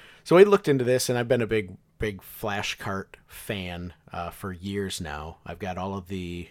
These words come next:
EverDrives that Krikzz has put out, and I had a, a Power Pack for a while just to, to test it out, and a couple of other solutions that are not Krikzz related.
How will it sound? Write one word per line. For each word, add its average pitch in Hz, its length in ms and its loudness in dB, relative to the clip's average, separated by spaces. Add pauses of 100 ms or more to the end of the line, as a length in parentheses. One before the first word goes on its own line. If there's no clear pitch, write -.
EverDrives 120 720 0
that - 160 -8
Krikzz - 380 -6
has 104 120 -8
put 107 240 -4
out, 98 500 -6
and 95 320 -6
I 92 60 -6
had 135 300 4
a, 127 40 4
a 104 560 -2
Power 95 380 -8
Pack 87 360 -12
for 87 200 -10
a 92 60 -10
while 92 340 -8
just 95 240 -12
to, 92 220 -12
to - 120 -18
test - 340 -12
it 85 100 -14
out, 87 260 -12 (260)
and 95 160 -10
a 101 40 -10
couple 120 260 -2
of 92 100 -6
other 87 420 -8
solutions 92 680 -8
that 85 120 -12
are 87 100 -8
not 85 360 -10 (240)
Krikzz - 400 -10
related. 80 480 -12